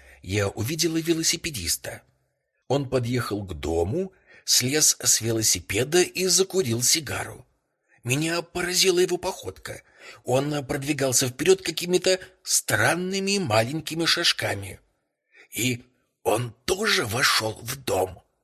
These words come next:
затаив дыхание, спросил Скотт. «Нет, он только дошел до калитки и прислонился к ней, видимо, в ожидании чего-то.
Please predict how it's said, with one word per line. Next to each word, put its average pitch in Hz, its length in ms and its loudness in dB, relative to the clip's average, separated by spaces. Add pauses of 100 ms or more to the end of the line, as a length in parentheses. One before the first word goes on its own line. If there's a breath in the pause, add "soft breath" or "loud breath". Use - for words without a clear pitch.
(380)
затаив 101 460 0
дыхание, 104 440 -2
спросил 120 500 0
Скотт. - 540 -2 (440 loud breath)
«Нет, 170 640 -6 (500 soft breath)
он 202 220 4
только 185 300 4
дошел 165 340 2
до 143 100 0
калитки 156 480 -2
и 180 60 0
прислонился 139 760 0
к - 120 -10
ней, 101 280 -2
видимо, 165 360 0
в 175 80 4
ожидании 107 460 0
чего-то. - 600 -4